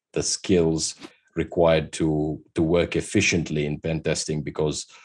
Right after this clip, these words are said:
uh, that's another thing that, uh, not a lot of, uh, beginners take into consideration, is that when you're working for a company on a particular pen test,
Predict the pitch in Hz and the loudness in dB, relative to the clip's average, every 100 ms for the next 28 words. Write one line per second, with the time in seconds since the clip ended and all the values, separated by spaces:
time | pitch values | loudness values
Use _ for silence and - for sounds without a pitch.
0 | - _ _ - 80 82 80 95 92 92 | -20 _ _ -2 2 4 4 4 4 2
1 | 90 82 80 90 82 78 73 - 78 78 | 2 2 -2 0 0 0 -2 0 2 2
2 | 82 87 82 82 82 73 - 80 78 80 | 2 2 2 0 0 -4 -2 2 4 2
3 | 76 80 85 82 80 76 - 85 78 82 | 0 -2 0 2 0 0 -2 -2 0 -2
4 | 80 - 78 76 - 80 80 80 78 - | -4 -4 -4 -2 -4 -4 -2 0 0 -2
5 | 78 80 78 - 80 78 80 80 92 92 | -2 -2 -4 -4 -2 0 0 2 2 2
6 | 87 76 82 78 85 80 78 78 78 80 | 0 0 -2 0 0 0 -2 -2 0 0
7 | 80 76 - 80 78 76 - 90 82 78 | 0 -2 -4 -6 -4 -4 0 0 2 -2
8 | 71 - | -2 -8